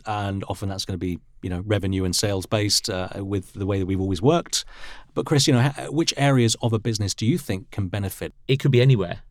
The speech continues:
Speaker 2: in, in the organization. But in reality, I, I guess the place where you have the most impact in most organizations is, is F P and A or the finance function.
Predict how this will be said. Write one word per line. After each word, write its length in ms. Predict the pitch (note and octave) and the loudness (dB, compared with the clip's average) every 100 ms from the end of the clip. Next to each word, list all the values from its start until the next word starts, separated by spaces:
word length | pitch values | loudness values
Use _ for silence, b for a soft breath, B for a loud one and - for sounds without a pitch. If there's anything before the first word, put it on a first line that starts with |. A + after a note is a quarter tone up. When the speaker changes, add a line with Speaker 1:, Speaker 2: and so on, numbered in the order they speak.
| - | -12
Speaker 2:
in, 140 | - G#2+ | -6 -2
in 140 | G#2+ | 0
the 60 | G#2+ | 2
organization. 720 | G2 F#2+ F2+ G2 - G2+ - - - - | 0 -2 -2 -2 -2 -6 -10 -16 -20 -2
But 100 | C3+ | 2
in 120 | D3 C3 | 6 8
reality, 420 | A#2+ B2+ A#2+ A2+ | 8 6 4 4
I, 80 | G#2+ A2+ | 4 2
I 40 | |
guess 220 | A2 A2 | 0 0
the 80 | A2 | -2
place 320 | - B2 A#2 | 0 2 2
where 100 | A2+ | 2
you 120 | G#2+ | 2
have 100 | G#2 | 0
the 80 | - | 0
most 300 | A2+ A#2+ - | 2 2 2
impact 420 | G2 - F#2+ - | -4 -4 -8 -6
in 80 | G2+ | -2
most 180 | G#2 - | 0 0
organizations 800 | G2 F#2 F2 F2+ F2 G2 F#2 F2 | -4 -4 -4 -4 -4 -4 -6 -6
is, 160 | - - | -6 -6
is 140 | F2+ | -4
F 180 | G2+ - | -6 -6
P 140 | F#2+ | -6
and 80 | F#2+ | -4
A 80 | F#2+ | -4
or 140 | F#2+ | -4
the 80 | F#2+ | -6
finance 360 | - G#2+ F#2+ - | -4 -2 -4 -8
function. 440 | F2 - - | -12 -10 -10